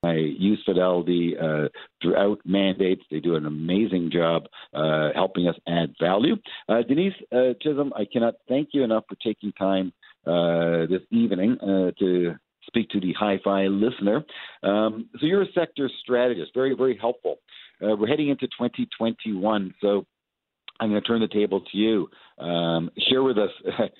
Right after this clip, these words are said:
your call for next year and what sectors we want to be in and what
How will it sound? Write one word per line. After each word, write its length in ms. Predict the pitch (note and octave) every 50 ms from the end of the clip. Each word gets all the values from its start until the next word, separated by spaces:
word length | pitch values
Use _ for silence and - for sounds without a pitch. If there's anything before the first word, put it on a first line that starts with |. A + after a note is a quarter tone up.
| _
your 160 | - G2 A#2 A2+
call 300 | - - A#2 A#2+ B2 -
for 80 | - G2+
next 300 | G2 G2 F2+ - - F#2+
year 160 | G2 G#2 G2
and 100 | E2+ E2
what 140 | G2+ G2+ -
sectors 460 | - G#2 G#2 - - G#2 F#2+ F2+ - - _ - _ _ -
we 220 | G2 G2+ F#2+ F#2+
want 220 | F#2 G#2 G2+ F2+ - -
to 80 | G2 F#2
be 260 | D#2+ - F#2 F2+ - - -
in 320 | - D#3+ E3+ F3+ G3 G3+ - - _ _ -
and 180 | B2 A#2+ G#2+
what 140 | G#2+ G#2+ -